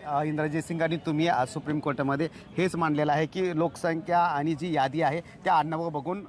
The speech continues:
अ, समाविष्ट करण्यात आलेली आहेत नावं. पण मला सांगा की मग आता पुढे एक्सरसाइज काय केली जाणार, की खरंच ओबीसींची नावं जर पुन्हा आणायची असेल तर मग पुन्हा ती एक्सरसाइज करावी लागणार आहे का?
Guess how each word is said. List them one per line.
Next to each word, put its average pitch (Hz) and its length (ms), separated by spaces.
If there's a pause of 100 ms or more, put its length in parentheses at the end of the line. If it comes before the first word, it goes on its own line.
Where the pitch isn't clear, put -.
अ, 147 420
समाविष्ट 160 320
करण्यात 127 260
आलेली 120 200
आहेत 117 140
नावं. 123 260 (360)
पण 180 100
मला 175 200
सांगा 160 280
की 196 140
मग 202 180
आता 180 180
पुढे 196 220
एक्सरसाइज 190 580
काय 143 140
केली 127 260
जाणार, 110 280 (280)
की 180 140
खरंच 240 320 (140)
ओबीसींची 196 580
नावं 165 280
जर 165 140
पुन्हा 151 320
आणायची 131 260
असेल - 560
तर 190 60
मग 196 120
पुन्हा 196 320
ती 233 180
एक्सरसाइज 208 440
करावी 185 340
लागणार 131 280
आहे 117 180
का? 104 180